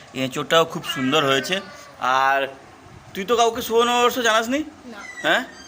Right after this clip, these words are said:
Speaker 1: আচ্ছা, রান্না কি তুই সব করেছিস? সবাইকে নববর্ষ জানিয়ে দে। কি হলো?
Speaker 2: সবাইকে শুভ নববর্ষের প্রীতি ও শুভেচ্ছা এবং ভালোবাসা,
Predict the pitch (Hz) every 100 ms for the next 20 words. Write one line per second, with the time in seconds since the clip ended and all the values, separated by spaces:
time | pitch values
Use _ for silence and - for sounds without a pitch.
0 | - - 190 240 185 208 240 262 277 254
1 | - 311 277 - - - - - - -
2 | - - - - - - - - - -
3 | - - 175 202 196 214 220 226 269 294
4 | 165 - - - - - - - - -
5 | - - - - - - - - - -
6 | - - - - - - - - - -
7 | 247 262 170 117 - - - - - -
8 | - - - - - - - - - -
9 | 349 320 359 359 370 370 359 330 320 311
10 | 330 339 339 349 - 294 - 311 339 339
11 | - 254 - 294 330 339 349 311 226 226
12 | 240 240 247 262 262 262 277